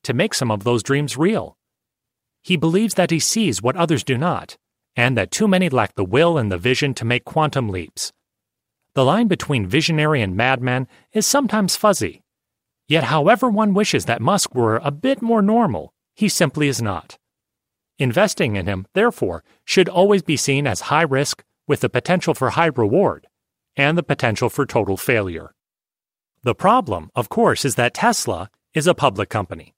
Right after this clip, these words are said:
with responsibilities to investors and subject to a slew of regulations governing what executives can say and to whom. Musk's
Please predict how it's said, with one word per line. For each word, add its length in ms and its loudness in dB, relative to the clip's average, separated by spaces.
with 220 0
responsibilities 920 0
to 120 0
investors 640 0
and 160 0
subject 380 0
to 120 -2
a 60 2
slew 380 2
of 120 0
regulations 680 0
governing 480 0
what 180 0
executives 680 -2
can 200 -4
say 380 0
and 220 0
to 120 -4
whom. 360 -4
Musk's 480 -2